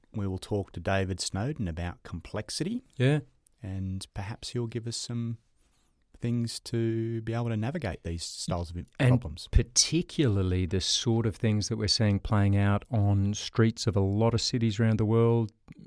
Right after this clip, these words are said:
Speaker 2: um, most obviously in the U S at the moment, uh, under the whole Black Lives Matter protest situations. Um, whole bunch of complexity for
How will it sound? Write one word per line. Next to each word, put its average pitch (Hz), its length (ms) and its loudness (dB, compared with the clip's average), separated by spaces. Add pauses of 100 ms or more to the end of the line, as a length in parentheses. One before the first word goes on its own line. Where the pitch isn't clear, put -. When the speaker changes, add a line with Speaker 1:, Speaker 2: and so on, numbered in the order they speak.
Speaker 2:
um, 98 300 0
most 104 260 2
obviously 104 400 2
in 101 80 4
the 98 100 4
U 101 220 6
S 117 180 0
at 110 120 -6
the 95 80 2
moment, 98 420 4 (560)
uh, 101 300 2
under 101 180 2
the 92 120 0
whole 101 200 4
Black 101 300 0
Lives 101 300 0
Matter 107 340 4
protest - 720 0
situations. 113 1000 -2
Um, 107 380 2 (460)
whole 107 220 4
bunch 113 260 4
of 117 60 -4
complexity 107 680 2
for 104 540 2